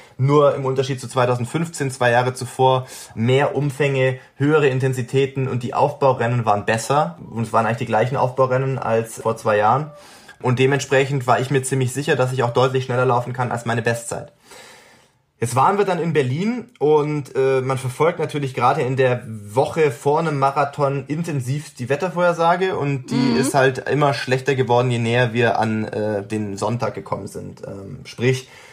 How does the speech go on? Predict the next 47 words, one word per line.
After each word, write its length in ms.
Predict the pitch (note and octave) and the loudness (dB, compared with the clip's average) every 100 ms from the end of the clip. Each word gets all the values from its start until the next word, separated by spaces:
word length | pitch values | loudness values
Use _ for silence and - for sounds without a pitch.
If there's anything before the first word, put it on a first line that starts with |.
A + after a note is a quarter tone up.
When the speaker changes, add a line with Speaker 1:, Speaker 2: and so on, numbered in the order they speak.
| - - _ | -20 -20 _
Speaker 1:
ich 200 | - A#2+ | -6 0
bin 360 | C3 C#3 C#3 C3 | 2 2 2 0
am 380 | A#2 A#2+ A#2+ A2 A#2 | 0 2 0 -2 0
Wettkampfmorgen 720 | C3+ C#3+ B2 A#2+ A2+ B2 A#2+ | 0 2 0 2 2 2 0
wie 60 | |
meistens, 520 | A2+ B2+ C#3+ C#3 B2+ | 2 2 0 -4 -6
äh, 220 | - B2 B2 | -4 -2 2
vor 160 | B2+ | 2
einem 180 | B2 B2 | 2 2
Marathon, 580 | B2 A#2+ A#2+ A#2+ A#2 A2+ | 2 2 2 0 0 -2
äh, 60 | |
um 300 | G#2 G#2 G#2 | -2 -2 -4
dreiviertel 320 | G#2+ A2 B2+ B2 | 0 0 0 0
fünf 180 | B2 | 0
aufgestanden, 720 | F2 A#2+ C3 C3 B2+ B2 B2+ | 2 0 0 0 0 0 -2
bin 120 | A#2+ A#2+ | 0 0
nochmal 280 | A#2 A2+ | 2 2
raus, 420 | G#2 A2+ B2 - - | 4 4 2 -4 -14
zwei 200 | - A2 | -2 -2
Kilometer 320 | A2 A#2 A#2 | 0 -2 0
locker 240 | A2 A2 G#2 | 2 0 2
joggen 260 | A#2+ B2 | 2 2
gewesen, 420 | A#2+ A2+ A#2 A#2 | 0 0 -2 -2
Kreislauf 440 | A2+ G2 A#2+ A#2 A2+ | 0 0 2 2 2
bisschen 240 | A#2+ A#2 | -2 -2
in 100 | G#2+ | -4
Schwung 280 | A2 A#2 A2+ | -4 -2 0
bringen 280 | A2+ A2+ A2 | 0 0 0
und 120 | G#2+ | 2
so. 260 | A2 A2 - - - _ | 4 2 0 -18 -20 _
Und 100 | B2+ | 0
es 100 | A2 | 2
hat 140 | G#2+ A2 | 2 0
halt 140 | - | 0
einfach 260 | G#2 - - | -2 -4 -6
geschüttet. 480 | - - - - _ - | -6 -6 -8 -12 _ -6
Es 140 | B2 | 2
hat 120 | B2 | 4
halt 140 | B2+ A2+ | 4 2
geschüttet, 320 | G#2 D3 C#3 | -2 0 -2
das 100 | - | 0
Wasser 240 | D3+ D3+ C3 | 0 2 0
stand 240 | C3 B2+ | 0 0
teilweise 380 | B2+ B2 A#2+ - | 0 2 0 0
auf 80 | - | -2
der 100 | A2 | -6
Straße, 560 | - G#2 B2 C#3 C3+ | -4 -2 -2 -2 -6